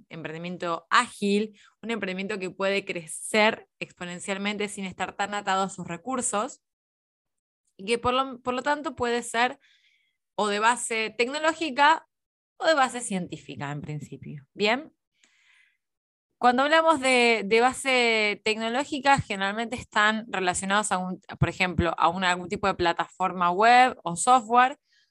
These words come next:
o quizás, em, algunas actividades de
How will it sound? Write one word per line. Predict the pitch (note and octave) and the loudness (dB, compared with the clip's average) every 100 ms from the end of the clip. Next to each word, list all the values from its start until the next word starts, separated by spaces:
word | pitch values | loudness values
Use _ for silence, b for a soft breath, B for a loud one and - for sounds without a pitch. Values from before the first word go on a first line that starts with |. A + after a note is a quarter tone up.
| _ _ | _ _
o | A3 | -2
quizás, | A3 B3 C#4 D4+ D#4 - _ _ _ _ | -2 0 4 4 4 -4 _ _ _ _
em, | G3 G3 F#3 F#3 F3+ F3 E3 D#3+ D#3+ D#3+ - _ _ _ _ _ F#3+ | 0 2 2 -2 -6 -6 -8 -8 -10 -12 -16 _ _ _ _ _ 0
algunas | G3 G#3 A#3 B3 C4 - | 0 -2 0 0 0 0
actividades | G3 - F#3+ F#3 G3+ G#3 A3+ A3+ G#3+ - - | -2 -2 -6 0 2 4 4 0 -2 -12 -14
de | E3 F3+ E3+ E3 D#3+ D#3 | -2 2 4 2 0 -2